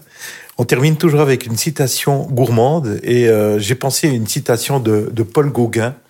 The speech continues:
euh, un peintre, et je pensais que c'était important, c'était juste le petit lien que je voulais faire avec le,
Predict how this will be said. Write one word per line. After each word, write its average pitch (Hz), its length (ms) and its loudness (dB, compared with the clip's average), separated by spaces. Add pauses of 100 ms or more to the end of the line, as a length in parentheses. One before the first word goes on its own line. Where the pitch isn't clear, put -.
(600)
euh, 110 360 -2
un 135 120 0
peintre, - 580 -4
et 107 200 -4
je - 100 -10
pensais 120 260 -4
que - 60 -10
c'était 117 240 -2
important, 117 560 -2
c'était 113 400 -4
juste 117 320 -6
le 113 80 0
petit - 220 -10
lien 113 260 -2
que 101 260 -4
je 85 100 -8
voulais 101 240 -4
faire 104 300 -2
avec 95 280 -6
le, 95 160 -6